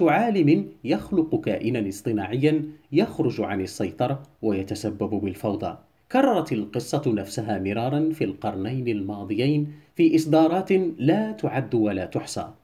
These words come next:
أصبحت دعامة مركزية في أساطيرنا العلمية الجديدة. وللوهلة الأولى تبدو قصة فرانكنشتاين كما لو أنها تحذرنا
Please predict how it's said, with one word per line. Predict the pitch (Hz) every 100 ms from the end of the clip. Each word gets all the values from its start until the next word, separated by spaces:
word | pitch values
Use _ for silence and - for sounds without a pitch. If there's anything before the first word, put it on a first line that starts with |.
| _ -
أصبحت | - - - 101 -
دعامة | 92 107 104
مركزية | 95 92 - 104 117 139
في | 160 - 98
أساطيرنا | - 90 - 110 104 98
العلمية | 92 92 95 101 113
الجديدة. | 113 120 117 104 90 - _ -
وللوهلة | 196 214 254 214 175 -
الأولى | - 170 170 175 - - _
تبدو | 285 294 120
قصة | 104 156 156 165 170
فرانكنشتاين | 156 104 98 101 - - 131 151 160 - -
كما | - 247 226 226
لو | 143 95
أنها | 98 101 131 143
تحذرنا | 147 135 151 135 202 208 131 143